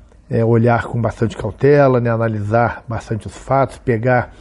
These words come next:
as palavras-chaves aí dessa, desses ve-, desse versículo, para que a gente possa realmente compreender o que Jesus quer dizer com isso.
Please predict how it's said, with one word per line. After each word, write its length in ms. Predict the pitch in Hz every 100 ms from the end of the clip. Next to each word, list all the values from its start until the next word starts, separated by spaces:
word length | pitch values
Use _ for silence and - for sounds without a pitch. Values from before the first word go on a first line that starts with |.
| - -
as 160 | - -
palavras-chaves 1000 | 117 117 110 107 - - 131 123 110 107
aí 200 | 117 117
dessa, 360 | 117 - 120
desses 320 | 117 113 -
ve-, 280 | 107 104 113
desse 260 | 117 107 -
versículo, 640 | 110 - - 147 139 - - - - -
para 140 | - 113
que 100 | 123
a 40 |
gente 260 | 101 120 -
possa 320 | - 120 -
realmente 640 | 117 117 107 127 117 - - - _ - - -
compreender 760 | 135 123 123 120 110 120 120 107
o 140 | 123
que 160 | 107 120
Jesus 360 | 113 113 113 104
quer 220 | 113 113
dizer 380 | 113 107 123 113
com 240 | - 120
isso. 260 | 85 -